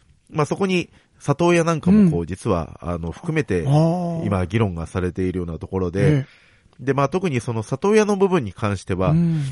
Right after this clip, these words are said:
Speaker 1: あの、里親会の皆さんと、
Speaker 2: ええ。
Speaker 1: いろいろと勉強会をしたりとか、
Speaker 2: うーん。
Speaker 1: 厚生労働省との話し合いをしたりとか、
Speaker 2: はい。
Speaker 1: で、時には、あの、厚生労働大臣の塩崎大臣のところに、
Speaker 2: ええ。
Speaker 1: 直談判に実は
Speaker 2: うーん。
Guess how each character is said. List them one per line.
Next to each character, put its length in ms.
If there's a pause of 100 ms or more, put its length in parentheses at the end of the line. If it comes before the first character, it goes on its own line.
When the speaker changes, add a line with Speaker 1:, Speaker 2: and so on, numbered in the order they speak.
(380)
Speaker 1:
あ 120
の、 720
里 220
親 160
会 200
の 100
皆 200
さ 140
ん 100
と、 320
Speaker 2:
え 200 (120)
え。 40
Speaker 1:
い 40
ろ 100
い 40
ろ 40
と 100
勉 240
強 180
会 220
を 100
し 100
た 100
り 100
と 120
か、 200
Speaker 2:
う 40
ー 20
ん。 880 (680)
Speaker 1:
厚 160
生 180
労 160
働 200
省 160
と 120
の 60
話 300
し 80
合 60
い 60
を 100
し 80
た 80
り 40
と 60
か、 80
Speaker 2:
は 320
い。 680
Speaker 1:
で、 680
時 180
に 80
は、 280
あ 60
の、 200
厚 160
生 180
労 140
働 180
大 120
臣 120
の 120 (100)
塩 100
崎 220
大 220
臣 180
の 80
と 140
こ 80
ろ 80
に、 160
Speaker 2:
え 40
え。 340
Speaker 1:
直 120
談 220
判 180
に 140
実 260
は 80
Speaker 2:
う 20
ー 40
ん。 680